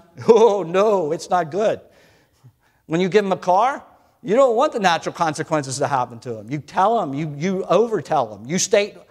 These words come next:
"Now be careful. Now be careful. Did I tell you to be careful?" "I know, Dad." And then there's the temptation to get angry, chide them, to lecture them, to just keep telling them. It's all about the rules, no relationship.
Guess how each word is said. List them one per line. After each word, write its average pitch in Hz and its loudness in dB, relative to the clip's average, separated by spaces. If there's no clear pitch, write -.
"Now 147 2
be 170 0
careful. 214 0
Now 190 6
be 196 -2
careful. 214 0
Did 175 2
I 180 4
tell 208 -2
you 220 -2
to 196 -4
be 185 -6
careful?" 214 -4
"I 208 0
know, 170 -2
Dad." 113 -14
And 180 -4
then 175 -4
there's 165 0
the 165 -8
temptation 160 -8
to 123 -10
get 120 -14
angry, 131 -10
chide 156 -2
them, 95 -18
to 113 -16
lecture 143 -2
them, 95 -20
to 117 -18
just - -4
keep - -6
telling 165 -8
them. 107 -18
It's - -16
all 185 6
about 170 2
the 151 0
rules, 151 0
no 170 2
relationship. 156 -2